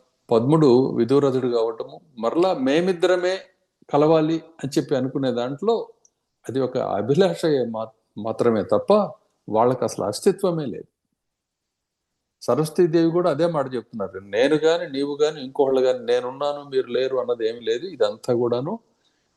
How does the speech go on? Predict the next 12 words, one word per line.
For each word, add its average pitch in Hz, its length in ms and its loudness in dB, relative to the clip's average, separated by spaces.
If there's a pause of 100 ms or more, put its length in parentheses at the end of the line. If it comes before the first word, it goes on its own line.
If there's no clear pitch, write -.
(800)
దేవతాత్వము 147 840 4
గాని, 170 380 0
మానుషత్వం 139 720 -4
కానీ, 147 360 -6 (580)
లేకపోతే 127 380 0
ఆసురత్వం 131 640 -2
కానీ, 123 380 -6 (840)
ఇతరమైన 170 540 4
పశుపక్షాది 139 720 -2
తిర్యక్ 127 460 -4
యోనిత్వం 113 540 -6
కానీ, 104 360 -10